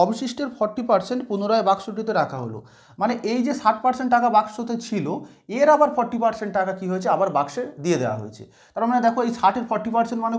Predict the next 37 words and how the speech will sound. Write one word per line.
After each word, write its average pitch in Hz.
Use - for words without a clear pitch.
কত 208
হয় 220
বলো 220
তো? 226
চার 190
ছয় 220
চব্বিশ, 131
মানে 180
চব্বিশ 165
পার্সেন্ট 117
হবে। 120
দেখো, 151
হ্যাঁ, 247
ষাটের 226
তুমি 240
চল্লিশ 226
পার্সেন্ট 240
করে 220
দেখো 208
না, 180
এই 175
দুটো 196
শূন্য 214
কেটে 208
যাবে, 220
এখানে 208
ষাট 190
into 202
কত 151
হবে? 120
ষাট 151
into 165
চল্লিশ 156
by 160
একশো 151
তো, 147
হ্যাঁ, 120